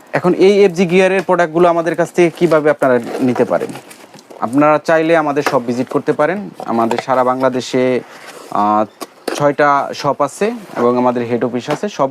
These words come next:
মিলিয়ে আপনারা, আহ, ঢাকা, চট্টগ্রাম, উত্তরা, আহ, বা স্টেডিয়াম মার্কেট সরাসরি শপ ভিজিট করে আমাদের কাছ থেকে এই প্রোডাক্টটা পারচেজ করতে পারবেন। তাছাড়া যদি আপনারা চান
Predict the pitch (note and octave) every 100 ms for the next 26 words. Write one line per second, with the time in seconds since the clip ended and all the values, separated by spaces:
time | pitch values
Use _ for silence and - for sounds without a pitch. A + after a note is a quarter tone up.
0 | C#3 D3 D3+ C3+ C3+ C3 C3 C3 - -
1 | - - - A#2 A#2+ A#2+ A2+ G#2 A2+ B2+
2 | B2+ C3 A#2+ C3+ - C3 B2 A#2 A2+ A#2+
3 | - B2 A2 G#2+ - _ - _ _ -
4 | _ _ - G2+ G#2+ G2+ G#2+ A#2+ F3+ -
5 | E3 D3+ C3+ G2+ G2+ E3 - - _ -
6 | D3 D3 F3 E3+ E3 D3 D#3 D#3 - E3
7 | D#3+ D3+ D3 D3 D3 - D3+ D3 D3 C#3+
8 | D3+ D3 C#3+ D3+ - D3+ D#3+ D#3+ E3 G#3
9 | G#3 - C#3 D#3 E3+ D3+ A2 G2 B2+ B2
10 | C3 C3 B2 A#2+ C3 B2+ - A#2+ B2+ C#3+